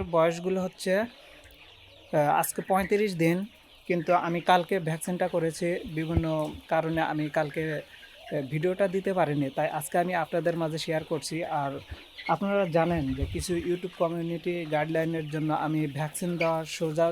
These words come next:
যে ভ্যাকসিনটা দেওয়া হয় সেটা দিতে পারি না, তাই আপনাদের মাঝে, আহ, ওষুধটা শেয়ার করব, যে কোন ভ্যাকসিনটা দিতে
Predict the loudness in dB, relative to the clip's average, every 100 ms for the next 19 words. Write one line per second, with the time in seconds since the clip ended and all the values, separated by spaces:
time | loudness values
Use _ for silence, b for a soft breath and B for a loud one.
0 | 0 -4 -2 -4 -4 -2 -2 -2 -2 -2
1 | -4 -2 -2 -2 -4 -4 -4 -2 -2 -2
2 | -6 B B B B B -20 0 4 4
3 | 2 0 0 2 2 2 0 4 4 2
4 | -4 -20 -20 -18 -16 -6 -4 -2 -4 -8
5 | -16 -4 0 0 2 2 2 4 2 2
6 | 0 0 0 0 2 2 0 0 0 2
7 | 2 0